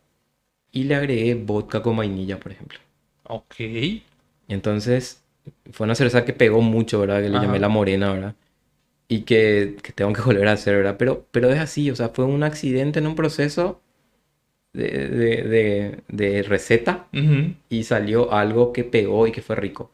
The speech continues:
Speaker 2: Claro.
Speaker 1: Y, y es así, o sea, básicamente, eh, con lo que yo gané de la morena, después compré y, y hice una prueba, por ejemplo, con una,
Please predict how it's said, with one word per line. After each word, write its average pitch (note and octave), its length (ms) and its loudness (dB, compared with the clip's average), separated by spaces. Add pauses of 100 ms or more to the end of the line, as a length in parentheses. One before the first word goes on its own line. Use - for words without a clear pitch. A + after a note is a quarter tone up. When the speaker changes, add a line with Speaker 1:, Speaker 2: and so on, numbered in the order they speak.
(300)
Speaker 2:
Claro. A#2 480 0
Speaker 1:
Y, A2+ 60 -4
y G#2+ 120 -2
es B2+ 100 0
así, A#2 320 -4
o G2+ 40 -4
sea, G#2 160 -2
básicamente, A#2+ 800 -2 (640)
eh, A2 460 0 (640)
con A#2 160 4
lo A#2 120 2
que A2+ 140 0
yo A#2 160 8
gané C#3 300 2
de C#3+ 200 2
la D3+ 80 0
morena, D3 520 -2 (420)
después G2+ 240 -8
compré A2 640 2
y, A#2+ 440 -4
y G#2+ 120 -4
hice G#2 160 -4
una A2 240 0
prueba, G#2+ 340 2
por A2 100 0
ejemplo, G#2+ 220 0
con G#2 120 0
una, G#2 400 -2